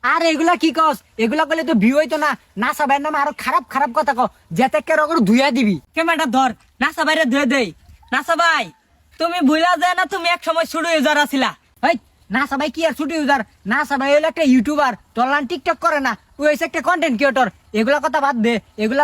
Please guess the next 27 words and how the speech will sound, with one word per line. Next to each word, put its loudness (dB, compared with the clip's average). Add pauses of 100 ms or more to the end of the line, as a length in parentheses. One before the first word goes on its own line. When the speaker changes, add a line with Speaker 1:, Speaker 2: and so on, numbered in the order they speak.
Speaker 1:
কইলে 2 (120)
ভিউ 4
হইতো -2
না। -2 (360)
Speaker 2:
ওই, 2 (300)
তাহলে 0
কি 0
কইয়াম? 2 (320)
Speaker 1:
আরে -4
তুই -8 (100)
ক, 0 (460)
নাসা -2
ভাইয়ের -2
ওখানে -2
গেছিলাম, -2 (300)
মাত্র -4 (120)
একটা -4
ছবি -4
তুইলা 0
দিছে, -2 (280)
একটা 0
প্রমোট 0
চাইছিলাম, 0 (200)
প্রমোটটাও 0
দিছে -2
না। -4 (460)
Speaker 2:
হাট, 2